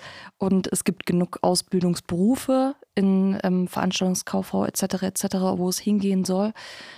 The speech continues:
Ähm, ja, man darf auf jeden Fall auch nicht mundkarg sein. Also manchmal sind's auch einfach die Connections, die man hat, die einem dann wieder Türen öffnen.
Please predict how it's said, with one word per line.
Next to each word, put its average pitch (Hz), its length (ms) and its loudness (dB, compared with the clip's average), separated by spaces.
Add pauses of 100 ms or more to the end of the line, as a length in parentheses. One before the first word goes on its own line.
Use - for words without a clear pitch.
(160)
Ähm, 180 640 0 (1200)
ja, 160 180 -2
man 165 240 0
darf 180 200 -4
auf - 140 -8
jeden 185 160 0
Fall 190 140 0
auch 202 140 -4
nicht 190 180 -2
mundkarg 185 480 -2
sein. 196 300 0
Also 190 220 0 (280)
manchmal 208 440 2
sind's 202 220 2
auch - 160 -2
einfach 196 320 2
die 190 240 0
Connections, 196 640 0
die - 100 0
man 185 200 2
hat, 185 180 -4
die 190 140 -2
einem 180 120 2
dann 175 200 2
wieder 175 220 0
Türen 190 320 2
öffnen. 190 460 0